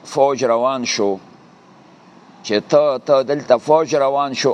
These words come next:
هلته هغه شرحبیل ته خبر ورسید چې داسې ما پس اسلامي فوج را روان دی. هغه روم ته خط ولیک، د روم باچا ته. د روم باچا وله دوه لکه فوج ورک، مسلح.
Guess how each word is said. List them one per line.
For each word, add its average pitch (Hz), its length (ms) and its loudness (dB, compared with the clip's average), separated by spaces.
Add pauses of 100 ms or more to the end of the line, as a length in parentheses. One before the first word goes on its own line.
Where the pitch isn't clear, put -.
هلته 139 300 2
هغه 147 280 0
شرحبیل 123 600 -2
ته 110 120 4
خبر 120 320 2
ورسید 107 460 -4
چې 110 160 -2
داسې 123 240 -2
ما 117 200 0
پس 107 240 -4
اسلامي 107 440 -2
فوج 101 300 -2
را 95 160 0
روان 85 400 -4
دی. 80 160 -16 (1080)
هغه 127 480 2 (1500)
روم 147 320 0
ته 131 140 2
خط 135 260 -2
ولیک، 107 280 -2 (160)
د 110 40 2
روم 135 280 0
باچا 113 420 0
ته. 85 240 -6 (580)
د 98 40 0
روم 139 300 0
باچا 127 420 0
وله 107 280 0
دوه 101 240 2
لکه 120 320 0
فوج 120 360 0 (180)
ورک، 92 340 -2 (520)
مسلح. 117 800 -2